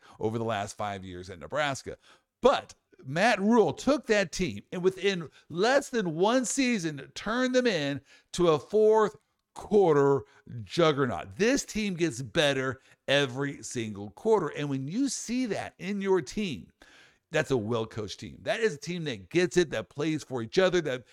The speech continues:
that builds up momentum. They're fighting all game long, and they somehow find a way to find another gear when the game matters most. And so Nebraska's season hangs on the line here. I know this is just our first year.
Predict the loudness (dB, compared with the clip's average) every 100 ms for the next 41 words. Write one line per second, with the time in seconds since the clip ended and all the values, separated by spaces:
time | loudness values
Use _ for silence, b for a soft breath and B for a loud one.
0 | b -4 -4 2 2 4 2 -2 -2 -6
1 | -2 -2 -2 -2 -2 -2 -8 b -6 -6
2 | -6 0 2 2 0 -4 2 4 2 0
3 | -2 -2 2 4 4 2 0 -4 0 0
4 | 2 0 0 0 4 2 2 -2 -6 -4
5 | -4 -2 -2 -2 -4 0 2 4 4 0
6 | B B -2 -2 -2 -2 0 -4 -6 -6
7 | -4 -8 -4 0 0 0 -6 -8 -6 0
8 | 2 2 0 B B 0 2 4 2 2
9 | 0 -2 -2 -2 -6 -6 -2 0 0 -2
10 | -4 -6 -6 -6 -6 -4 0 0 0 0
11 | 0 0 -2 -4 -8 -12 -12 -12 -14 -18
12 | -18 -14 -14 -10 -12 -12 -8 -2 0 0
13 | -2